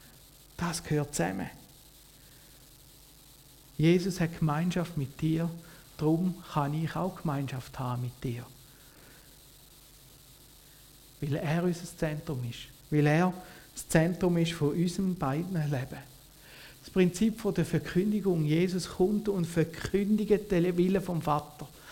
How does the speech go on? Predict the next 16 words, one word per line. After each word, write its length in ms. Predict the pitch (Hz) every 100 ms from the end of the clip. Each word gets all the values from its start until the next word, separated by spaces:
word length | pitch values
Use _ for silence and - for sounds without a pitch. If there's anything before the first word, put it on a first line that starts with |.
| - - - -
Der 120 | 185
Wille 220 | 190 226 202
vom 200 | 202 180
Vater, 420 | 180 190 - 180
wo 120 | 170
ist, 360 | 196 208 208 180
dass 200 | - 175
Menschen 580 | 165 170 233 240 233
wieder 220 | 214 202 190
können 380 | - 190 214 208 -
Beziehung 640 | 170 - - 233 240 233
haben 200 | 190 180
mit 180 | 165 -
ihm. 120 | 131 - - - - - - - -
Zurückgeführt 580 | 254 254 - 214 208 170
werden. 280 | 127 -